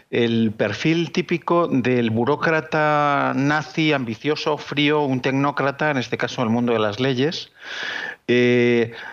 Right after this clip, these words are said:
que a base de cuños, eh, y a base de artículos y a base de revisiones jurídicas,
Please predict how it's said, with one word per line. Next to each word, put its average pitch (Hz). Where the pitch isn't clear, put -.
que 135
a 123
base 151
de 160
cuños, 165
eh, 156
y 131
a 117
base 135
de 147
artículos 143
y -
a 120
base 131
de 147
revisiones 139
jurídicas, 151